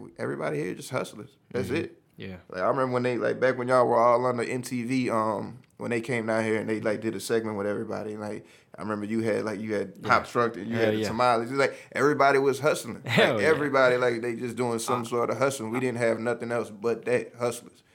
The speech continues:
Speaker 2: Yeah, I took M T V to the taco trucks. I had s-, uh, Sway out there.
Speaker 1: Yeah,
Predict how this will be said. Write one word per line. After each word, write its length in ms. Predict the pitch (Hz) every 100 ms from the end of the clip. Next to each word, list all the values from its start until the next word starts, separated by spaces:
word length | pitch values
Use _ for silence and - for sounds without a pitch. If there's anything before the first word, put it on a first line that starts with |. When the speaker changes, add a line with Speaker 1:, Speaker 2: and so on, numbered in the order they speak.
| -
Speaker 2:
Yeah, 160 | 107
I 40 | 110
took 180 | - 117
M 140 | 113
T 140 | 110 113
V 140 | 113
to 100 | 104
the 100 | 98
taco 340 | 95 120 120 104
trucks. 480 | - 107 82 - -
I 80 | 110
had 120 | 117
s-, 200 | 107 -
uh, 180 | - 110
Sway 400 | 104 - 120 127
out 240 | 113 107 -
there. 200 | 107 101
Speaker 1:
Yeah, 300 | 120 123